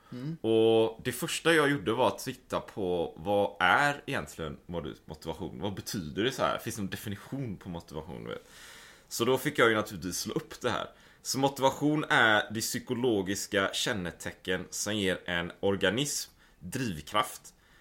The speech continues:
Speaker 2: det vill säga väcker den till handling mot ett önskat mål och lockar fram, kontrollerar och upprätthåller vissa målinriktade handlingar. Det är den inre drivkraften bakom beteenden som vilka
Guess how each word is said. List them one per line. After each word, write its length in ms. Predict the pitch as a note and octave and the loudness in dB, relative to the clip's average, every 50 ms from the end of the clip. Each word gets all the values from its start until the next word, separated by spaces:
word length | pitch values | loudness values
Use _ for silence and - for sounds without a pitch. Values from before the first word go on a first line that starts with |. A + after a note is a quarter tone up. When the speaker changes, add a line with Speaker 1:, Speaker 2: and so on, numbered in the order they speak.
| _ _ _ | _ _ _
Speaker 2:
det 80 | - G2 | -6 -4
vill 100 | G#2+ G#2 | -4 -2
säga 220 | - - A2+ F#2 | 2 4 4 4
väcker 480 | F2 E2+ - C3 - - - - G2 F#2 | 4 4 0 -2 -2 -2 -8 -4 -4 -2
den 120 | F#2 F#2 | -2 -4
till 120 | - F#2 - | -6 -8 -10
handling 600 | - - A#2 G2+ E2+ C#2+ C#2+ F2+ A2+ B2+ B2 F#2+ - | -6 -4 -4 -4 -4 -6 -4 -4 -4 -4 -4 -6 -8
mot 240 | - A#2 G2+ - - | -8 -8 -6 -6 -6
ett 120 | G2 - | -8 -6
önskat 420 | - A2 G2 - - - F2+ - - | -6 -8 -6 -6 -8 -8 -8 -8 -6
mål 300 | G2+ G2 F#2+ F2+ F2+ F#2 | -4 -2 0 0 -2 -2
och 140 | - - F#2+ | -2 -4 -2
lockar 320 | F#2 F#2 - - G2 F2+ | -2 -2 -2 0 -2 -2
fram, 460 | - - - - D3 D3+ D3+ D3+ D3+ | -2 -2 -2 2 2 4 4 2 0
kontrollerar 920 | D3+ - - C3 B2+ - - A#2+ B2+ B2+ A#2 G2+ F#2+ F#2+ F#2+ F#2+ G2+ G2 - - - - - | -6 -6 -8 -8 -6 -6 -6 -2 0 2 4 4 4 4 4 4 2 0 -4 -12 -20 -16 -8
och 240 | - G#2+ - - | -8 -8 -4 -4
upprätthåller 840 | - - - - - G#2+ G2+ - - A#2 G2+ F#2 G#2 A#2+ C3 C3+ - - - _ | -6 -6 -6 -4 -4 -4 -4 -2 0 -2 0 2 2 2 2 2 0 -6 -20 _
vissa 480 | - A2 C3+ - - - - F#2 - - | -8 -6 -4 -4 -4 -2 0 0 -2 0
målinriktade 840 | A#2 B2 B2+ A2 G2 E2+ F2 E2+ F2 D#2+ E2 - - F2 E2 F2 - - | -2 -2 0 0 0 0 -2 -4 -4 -8 -10 -8 -6 -4 -4 -4 -4 -4
handlingar. 640 | B2 A2+ F#2+ D#2 D#2+ D#2+ E2 F#2+ G#2+ A2+ G2+ - - - - - - _ _ - | -4 -4 -4 -4 -6 -4 0 2 2 2 2 0 -8 -20 -20 -20 -20 _ _ 2
Det 100 | - A#2 | 4 6
är 40 | |
den 140 | A#2 A#2+ B2 - - | 6 6 4 4 2
inre 500 | F3 C#3 A2 G#2 G2+ G2 A#2+ D3+ E3 D#3+ D#3+ - - - | 0 2 2 0 0 4 6 6 6 6 2 -8 -16 -8
drivkraften 720 | - D#3 D3 A#2 F#2+ - - F2 D#2+ - - - F2 F2+ D#2+ | -2 0 0 0 0 -4 -6 -6 -6 -6 -8 -8 -8 0 2
bakom 400 | B2 A2+ G2 - - F2+ F2 E2 | 4 4 4 2 -2 -8 -6 -6
beteenden 720 | G2 F#2 - - B2 A2+ F2+ D#2+ D#2+ D#2+ E2 F2+ F#2+ F#2+ - | -6 -6 -6 -8 -8 -6 -4 -4 -4 -2 -2 -2 -2 -2 -4
som 200 | - - G#2+ G#2 | -8 -6 -4 -2
vilka 440 | G2+ F#2 F2+ - - F#2+ F#2 F2+ | -4 -4 -4 -2 0 2 2 2